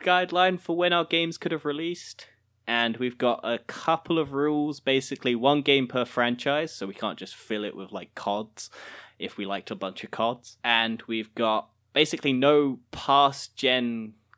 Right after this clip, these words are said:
games, so if it came out on P S three at the same time, you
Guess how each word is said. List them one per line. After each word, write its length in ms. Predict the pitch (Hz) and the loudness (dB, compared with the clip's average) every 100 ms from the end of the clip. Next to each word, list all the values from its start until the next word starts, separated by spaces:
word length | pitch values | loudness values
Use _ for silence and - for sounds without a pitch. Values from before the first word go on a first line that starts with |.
| - | -2
games, 520 | 117 110 101 95 95 | 2 2 0 -8 -14
so 220 | - 113 113 | -6 -2 -2
if 140 | 110 | -4
it 60 | 127 | 0
came 240 | - 135 | 4 6
out 120 | 131 113 | 4 -2
on 100 | 117 | -6
P 240 | - 123 | -4 -2
S 160 | 113 - | -2 -6
three 460 | - - 120 113 | -16 -8 -4 -2
at 80 | 113 | -4
the 80 | 104 | -8
same 360 | - 117 107 98 | -6 -4 -6 -10
time, 540 | - 113 101 98 95 | -10 -6 -6 -6 -12
you 120 | 98 | -16